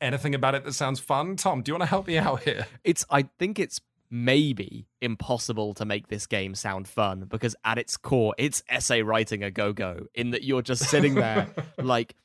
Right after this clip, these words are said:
Speaker 2: you're so right that about thirty minutes of the game was just us sat there, complete silence, head down, working out where something was on a little piece of paper going, and
Speaker 1: <laughs>
Speaker 2: that's the core of the game, but it's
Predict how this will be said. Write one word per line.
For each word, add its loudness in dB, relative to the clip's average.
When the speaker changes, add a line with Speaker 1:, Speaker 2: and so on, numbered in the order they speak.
Speaker 2:
you're 2
so 4
right 4
that -2
about 0
thirty 2
minutes -4
of -8
the -8
game 0
was -10
just -10
us -4
sat 2
there, -2
complete -4
silence, 0
head -6
down, 0
working 0
out -4
where -2
something -10
was -6
on -10
a -8
little -8
piece -8
of -10
paper -4
going, -8
and -10
Speaker 1:
<laughs> -
Speaker 2:
that's 0
the -4
core 2
of 0
the -6
game, 2
but -6
it's -6